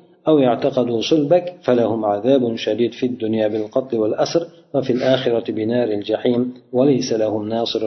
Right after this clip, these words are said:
يمنعهم من عذاب الله. Ana undan keyin Alloh taolo Iso alayhissalomni borasidagi bo'lgan odamlarni ixtilofini bayon qilib aytdiki, birinchi navbatda u kishiga kofir bo'lgan kimsalarni men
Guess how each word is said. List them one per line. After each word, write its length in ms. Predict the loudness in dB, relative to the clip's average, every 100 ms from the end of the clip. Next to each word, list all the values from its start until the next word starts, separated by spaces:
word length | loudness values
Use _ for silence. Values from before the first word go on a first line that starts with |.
| -4
يمنعهم 600 | -4 -4 0 0 0 -4 -6
من 140 | -4
عذاب 380 | -2 -2 -4 -6
الله. 320 | -4 0 0 -2 -14 -20 -20 -12 0
Ana 180 | 4 6
undan 240 | 6 4
keyin 180 | 4 4
Alloh 240 | 4 2 2
taolo 200 | 2 2
Iso 240 | 0 0
alayhissalomni 600 | 0 0 -2 -2 2 2
borasidagi 580 | 4 2 0 -4 -6 -2
bo'lgan 260 | 0 0 -2
odamlarni 640 | -2 -4 -2 -2 2 4 4
ixtilofini 720 | 0 2 4 4 2 4 4 2 -10 -20 0
bayon 240 | 4 6 4
qilib 240 | 2 2
aytdiki, 440 | 2 -2 -4 2 4 2 -6 -20 _ -2
birinchi 400 | 2 4 4 2
navbatda 500 | 4 4 2 0 2
u 80 | 2 0
kishiga 300 | -2 -2 2
kofir 300 | 2 2 0
bo'lgan 280 | -2 0 -2 -2
kimsalarni 720 | -6 -2 -2 0 -2 2 2 2 -4 -20 -6
men 220 | 0 0